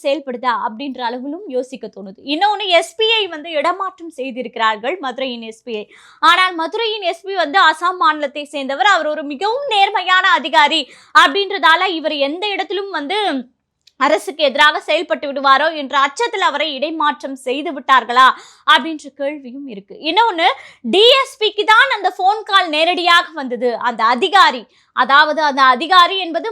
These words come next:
மத்திய அரசிலிருந்து வந்த காலாக இருக்கலாம், அல்லது நான் சொன்னேன் அல்லவா ஏற்கனவே, இந்த ஸ்டாலின் அவர்களின்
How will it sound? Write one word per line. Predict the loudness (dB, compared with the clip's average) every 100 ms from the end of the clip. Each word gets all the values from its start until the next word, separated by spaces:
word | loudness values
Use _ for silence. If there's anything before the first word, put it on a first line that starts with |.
| -4
மத்திய | -4 0 0
அரசிலிருந்து | 0 -4 -4 -4 -6 -10 -6 -4 -4 -4 -2
வந்த | -2 -2 -2 6
காலாக | 6 6 4 2 -4 -12
இருக்கலாம், | -10 -4 2 2 0 -14 0 2
அல்லது | 4 2 2
நான் | 0 -2
சொன்னேன் | -8 -6 -4
அல்லவா | 0 6 8 8 6
ஏற்கனவே, | 0 -2 -4 -2 -2
இந்த | -2 -4
ஸ்டாலின் | 4 4 4 0
அவர்களின் | -8 -8 -8 -10